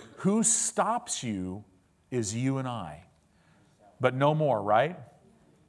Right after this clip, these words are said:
So verse two, it says, "For unto us was the gospel preached as well as unto them." And this whole passage of Scripture is paralleling us in the church now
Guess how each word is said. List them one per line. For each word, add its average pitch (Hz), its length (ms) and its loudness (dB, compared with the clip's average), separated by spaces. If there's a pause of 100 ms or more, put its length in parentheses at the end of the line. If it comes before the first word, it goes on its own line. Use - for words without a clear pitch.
(180)
So 165 220 6
verse 180 340 8
two, 151 500 2 (240)
it 143 140 0
says, 175 320 2
"For 165 260 8
unto 202 460 6
us 110 460 6 (400)
was 156 260 6
the 147 100 4
gospel 135 520 6
preached - 560 -4 (260)
as 147 260 4
well 196 380 4
as 139 160 0
unto 147 300 -2
them." 175 340 2
And 131 100 -6
this 139 180 -4
whole 214 180 2
passage 170 480 -2
of 147 60 -4
Scripture 123 600 -2 (320)
is 143 220 0
paralleling 143 800 0
us 196 320 4
in 165 180 0
the 147 80 0
church - 400 0
now 160 540 2